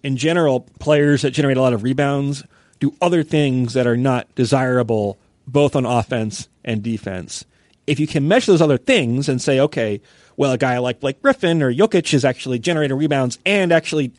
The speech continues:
defending well," then that could be really valuable. So there's a chance that, like, having better data would have made Raptor love Dennis Rodman. But if you're just making the case based on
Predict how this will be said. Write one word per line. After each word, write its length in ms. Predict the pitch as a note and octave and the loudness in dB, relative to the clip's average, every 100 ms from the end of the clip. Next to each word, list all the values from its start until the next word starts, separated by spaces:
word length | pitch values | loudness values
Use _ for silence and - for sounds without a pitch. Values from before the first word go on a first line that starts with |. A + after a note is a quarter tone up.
| - | -4
defending 460 | C#3+ G#3 A3+ F#3+ | 0 0 2 2
well," 460 | C3 B2 G#2 A2+ - | 2 0 -2 -4 -2
then 140 | D#3+ | 2
that 140 | D#3 C#3+ | 2 2
could 120 | E3+ | 0
be 80 | C#3+ | 2
really 220 | C3 A#2+ | 2 2
valuable. 420 | A2+ G2+ G2+ F#2+ | -2 -4 -6 -8
So 140 | G2+ F3+ | 0 2
there's 160 | F3 | 4
a 60 | F3+ | 4
chance 400 | - B3+ A#3 - | 2 2 2 0
that, 100 | D3+ | 0
like, 200 | D3+ C3 | 2 2
having 300 | D#3 D3 C3+ | 2 2 2
better 180 | C#3 C#3 | 2 0
data 240 | B2 B2 A#2+ | -2 -2 -2
would 160 | C3 | -2
have 300 | A#2+ B2 A2 - | -2 -4 -4 -4
made 340 | B2+ B2+ A#2 | 0 0 0
Raptor 400 | A#2+ A#2 - A#2 | -2 -4 -4 -4
love 260 | A#2+ A#2+ A2+ | 0 -2 -2
Dennis 300 | A#2 G2+ - | -6 -6 -8
Rodman. 480 | F#2+ F#2 G#2 G2+ G#2 _ | -8 -8 -10 -12 -16 _
But 120 | - D3+ | 0 0
if 100 | C#3 | 0
you're 120 | D3+ - - | -2 -4 -2
just 180 | F3+ | 0
making 160 | G3 F3 | 0 -2
the 60 | D#3 | -2
case 200 | D3+ C#3+ | -4 -2
based 320 | C#3 C#3 - | -2 -2 -2
on 380 | C3+ A#2+ A2 | -2 -2 -4